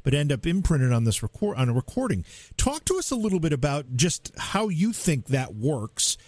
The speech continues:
and has any of that changed during the transition from the days of when we used to do this on, whether it was open reel tape or, or cassette tapes,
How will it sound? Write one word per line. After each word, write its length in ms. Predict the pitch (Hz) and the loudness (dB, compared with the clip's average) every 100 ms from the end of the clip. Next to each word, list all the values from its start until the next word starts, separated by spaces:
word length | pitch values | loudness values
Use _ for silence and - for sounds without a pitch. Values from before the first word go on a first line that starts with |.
| - - - | -20 -20 -2
and 300 | 170 175 180 - 185 _ | 0 0 -4 -14 -20 _
has 240 | 156 196 180 | 2 2 0
any 280 | 214 285 339 | -2 -2 -2
of 80 | |
that 180 | 220 160 | -2 -4
changed 720 | - 185 180 180 180 160 - - _ - | -2 0 2 2 2 0 -4 -14 _ -4
during 300 | 127 165 160 | 0 2 2
the 80 | 139 | 0
transition 680 | - 170 160 151 160 170 143 | 0 0 2 0 0 0 0
from 260 | - 139 | 0 2
the 60 | 135 | 2
days 360 | 135 156 156 135 | 0 0 0 0
of 100 | 123 | 2
when 140 | 131 | 2
we 80 | 139 | 2
used 140 | 143 | 0
to 60 | 123 | 0
do 160 | 139 143 | 0 2
this 200 | 135 135 | 0 2
on, 300 | 117 110 120 | 2 2 2
whether 160 | 113 | 0
it 40 | 107 | 2
was 100 | 101 | 0
open 300 | 143 151 139 | 0 0 2
reel 160 | 147 131 | 2 0
tape 340 | 143 143 135 | 0 0 -2
or, 240 | 110 104 101 - | -4 -4 -8 -10
or 120 | 117 | -10
cassette 420 | - 104 185 - | -4 -2 0 -2
tapes, 460 | - 147 143 - | -2 -2 0 -2